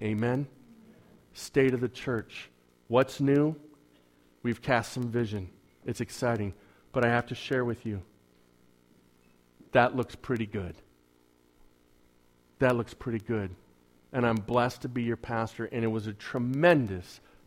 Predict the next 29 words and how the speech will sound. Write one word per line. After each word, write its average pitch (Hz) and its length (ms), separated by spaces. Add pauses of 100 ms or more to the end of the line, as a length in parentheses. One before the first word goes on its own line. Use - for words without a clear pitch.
two 131 220
thousand 104 480
sixteen. 92 720 (1400)
A 127 80
tremendous 127 720
two 120 200
thousand 104 420
sixteen. 98 540
So 123 260
in 113 100
closing 123 460
this - 260
morning, 117 340 (380)
let 151 120
me 147 80
pray, 139 420 (640)
and 120 160
we'll 117 120
dismiss. 127 720 (1400)
And 139 160
thank 170 260
you, 165 60
kids. 156 400
You 131 100
hung 160 240
in 160 160
there 123 180
really 143 280
well. 131 440